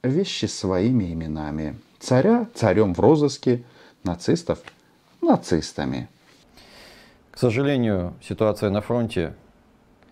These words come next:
Speaker 2: которую средства массовой информации всячески лакируют, крайне негативно влияет на обстановку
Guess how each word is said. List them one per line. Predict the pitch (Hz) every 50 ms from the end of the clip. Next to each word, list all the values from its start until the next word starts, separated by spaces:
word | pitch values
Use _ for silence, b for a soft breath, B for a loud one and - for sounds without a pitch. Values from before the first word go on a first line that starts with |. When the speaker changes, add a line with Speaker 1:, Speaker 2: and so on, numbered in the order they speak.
| b b b b b _ _
Speaker 2:
которую | - 110 - - 117 110 104 104 98 95 92 87 85 82 87 - -
средства | - - 120 107 101 - -
массовой | 98 98 92 87 - - 95
информации | 85 - - 95 92 101 101 90 - - - 82 82 87 87 90 104 -
всячески | - - - 113 98 - - - - - 85 78 - b b b b b b b b b b b b _ _ _ _ _ _ _ -
лакируют, | 90 92 104 101 - 123 120 147 151 139 117 - - - - - - - - _ _ _ _ _ _ _ _ _ _ _ _
крайне | - - 113 127 131 131 123 117 113 113 104 95 95 98 - - _ _ _ _ _ _ _ _ _ _ _ _ _ _ _ - _ -
негативно | 117 120 117 104 131 120 - - 135 113 104 95 87
влияет | 90 90 92 90 95 104 104 101 92 90 - -
на | 87 90 87 87
обстановку | - - 90 - - - 90 90 95 92 - - 90 85